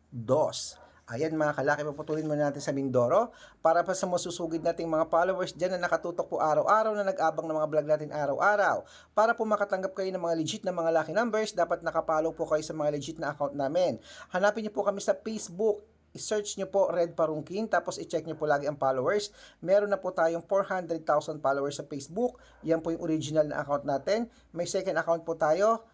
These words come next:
Red Parungkin din, na naka-yellow t-shirt ako, na may picture namin ni Lola Carmen na may fifty-one thousand followers, at Aris Gatchalian. Ayun po yung mga legit na account namin sa Facebook. Meron din po tayong YouTube. Ang YouTube natin, Red Parungkin po, na merong sixteen thousand six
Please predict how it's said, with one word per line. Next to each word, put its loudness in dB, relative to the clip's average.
Red 0
Parungkin 0
din, 0
na -2
naka-yellow 2
t-shirt -6
ako, 2
na -2
may -4
picture -8
namin -2
ni -6
Lola 2
Carmen 0
na -4
may -2
fifty-one -2
thousand 2
followers, 0
at 0
Aris 0
Gatchalian. -2
Ayun 2
po -8
yung -2
mga -2
legit -8
na 0
account -4
namin -2
sa -4
Facebook. -6
Meron 0
din -8
po -10
tayong 0
YouTube. -6
Ang 0
YouTube -4
natin, 0
Red 0
Parungkin 0
po, 0
na 2
merong 2
sixteen -8
thousand 2
six -10